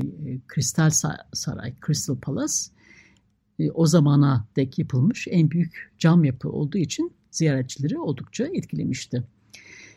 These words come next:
E, Chatsworth House baş bahçıvanı olarak, e, Paxton işte bahçeler, çeşmeler ve kış bahçeleri de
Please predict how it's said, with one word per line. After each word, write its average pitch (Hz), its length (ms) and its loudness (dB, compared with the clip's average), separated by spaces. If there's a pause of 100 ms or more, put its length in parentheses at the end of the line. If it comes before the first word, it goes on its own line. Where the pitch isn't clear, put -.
(180)
E, 208 180 2
Chatsworth 269 540 4
House 165 340 2 (120)
baş 233 280 4
bahçıvanı 123 480 0
olarak, 185 680 -4
e, 151 580 -2
Paxton 180 720 0
işte 151 280 -6
bahçeler, 151 640 2
çeşmeler 156 720 0
ve 156 120 -2
kış - 280 -8
bahçeleri 175 440 2
de 147 160 0